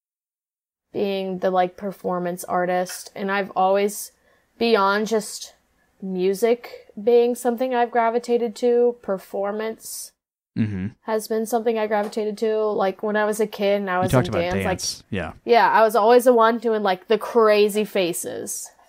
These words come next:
Speaker 1: I was always doing crazy extra, like, facials. And that,
Speaker 2: Mm-hmm.
Speaker 1: like, people, like, that I didn't even know would be like, "Oh, you're that little girl who makes all the faces."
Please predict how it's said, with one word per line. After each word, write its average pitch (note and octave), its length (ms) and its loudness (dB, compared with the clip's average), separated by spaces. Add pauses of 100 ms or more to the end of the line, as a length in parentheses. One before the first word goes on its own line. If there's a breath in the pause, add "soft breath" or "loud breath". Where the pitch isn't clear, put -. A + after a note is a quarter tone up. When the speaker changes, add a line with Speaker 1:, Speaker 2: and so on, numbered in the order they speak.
(140)
Speaker 1:
I A3 60 0
was G#3+ 100 0
always G#3+ 240 4
doing G#3 240 4
crazy B3 760 4
extra, A3 800 2 (640)
like, G3+ 260 0 (160)
facials. - 800 -6 (140)
And G#3 140 4
that, G3 80 4
Speaker 2:
Mm-hmm. F#3 40 4
Speaker 1:
like, F#3+ 160 0
people, A3+ 460 4
like, G3 320 0
that G#3+ 160 0
I A3 80 4
didn't G#3+ 180 2
even G3 320 0
know F3+ 400 4
would F3+ 160 -2
be F#3+ 100 0
like, F#3 280 0
"Oh, A4 320 4
you're G#4 140 4
that G4+ 160 2
little F4 200 4
girl E4 360 2
who D#4+ 100 -2
makes D4+ 260 -6
all D4 180 0
the C#4 120 0
faces." G3 840 -6